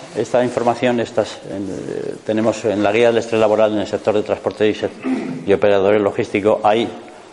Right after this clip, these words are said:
técnicas que nosotros hemos presentado justamente para resolver el estrés. Ellos hicieron una guía del estrés y me pidieron diciendo, "Bueno, oye, ¿qué es lo que ocurre con?". Es decir, la guía está muy bien, pero vamos a dar algo práctico que les pueda ayudar, ¿eh?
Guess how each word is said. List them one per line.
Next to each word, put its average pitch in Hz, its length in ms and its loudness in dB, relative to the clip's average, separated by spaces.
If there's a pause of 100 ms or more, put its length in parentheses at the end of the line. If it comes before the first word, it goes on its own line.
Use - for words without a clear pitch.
(140)
técnicas 113 440 0
que 104 80 -2
nosotros 98 340 -2
hemos 101 200 0
presentado 107 500 0
justamente 98 560 -2
para 98 240 2
resolver 90 360 -2
el 85 100 -4
estrés. - 400 -12
Ellos 90 200 -4
hicieron 98 340 0
una 95 140 2
guía 98 200 4
del 104 100 2
estrés 113 400 -2 (680)
y 95 80 0
me 90 120 0
pidieron 98 440 2
diciendo, 87 400 -2
"Bueno, 107 260 2
oye, 107 400 -2
¿qué 117 100 0
es 117 240 2
lo 104 160 0
que - 60 -2
ocurre 95 400 0
con?". 85 300 -2 (600)
Es 90 140 -4
decir, 85 220 -4
la 82 120 2
guía 95 140 2
está 104 180 0
muy 104 120 2
bien, 110 260 2
pero 107 160 4
vamos 95 240 2
a 98 80 4
dar 98 100 2
algo 95 260 2
práctico 107 540 0
que 107 120 0
les 90 160 -4
pueda 95 220 2
ayudar, 90 580 0
¿eh? 113 100 -6